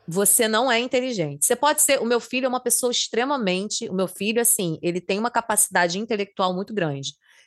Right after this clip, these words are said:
Ele decora as coisas muito fácil, ele faz a, ele não estuda. Ele tira só notas boas, ele não, e ele não estuda. Eu nunca sei quando são as provas do meu filho, não sei. Quando eu vejo, ele já fez tudo,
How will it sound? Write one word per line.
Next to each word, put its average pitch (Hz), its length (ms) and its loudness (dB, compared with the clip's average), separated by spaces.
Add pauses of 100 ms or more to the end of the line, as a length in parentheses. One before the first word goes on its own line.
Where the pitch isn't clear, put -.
Ele 160 160 2
decora 208 440 2
as 220 120 0
coisas 190 240 -4
muito 180 220 -8
fácil, 190 580 2 (480)
ele 170 200 2
faz 214 580 2
a, 202 140 2 (120)
ele 202 160 0
não 202 100 0
estuda. 180 520 0 (400)
Ele 170 180 -2
tira 208 380 2
só 208 380 2
notas 247 320 -4
boas, 254 580 0
ele 233 160 -2
não, 185 240 -2
e 196 100 -6
ele 196 160 -2
não 175 160 -4
estuda. 190 640 -4 (320)
Eu 214 120 4
nunca 294 300 2
sei 285 180 4
quando 277 200 -4
são 269 160 -6
as 277 120 -4
provas 233 340 -2
do 220 60 -6
meu 240 120 -2
filho, 165 360 -6 (140)
não 170 160 -4
sei. 185 320 0 (460)
Quando 208 180 2
eu 220 80 4
vejo, 208 180 0
ele 208 120 -2
já 202 100 0
fez 214 260 -2
tudo, 339 460 0